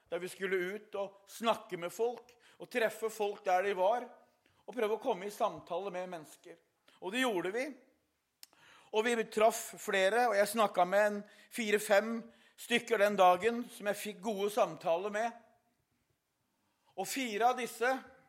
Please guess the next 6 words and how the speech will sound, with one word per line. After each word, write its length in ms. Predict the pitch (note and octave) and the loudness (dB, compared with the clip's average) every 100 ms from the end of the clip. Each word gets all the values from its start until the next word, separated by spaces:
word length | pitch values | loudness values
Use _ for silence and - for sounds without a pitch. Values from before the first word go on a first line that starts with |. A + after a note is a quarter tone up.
| _ _ _ _ _ _ - | _ _ _ _ _ _ -10
de 140 | G#3 B3 | -6 -4
sa 400 | - G3+ A#3+ G#3+ | 2 6 8 6
akkurat 440 | G#3 A#3 G#3 G#3 | 4 2 2 2
det 80 | A3+ | -2
samme. 380 | - G3+ D#3+ D3+ - _ _ _ _ _ _ _ _ _ F#3 | 2 2 2 -12 -14 _ _ _ _ _ _ _ _ _ -2
«Nei, 320 | A3 B3 | 6 8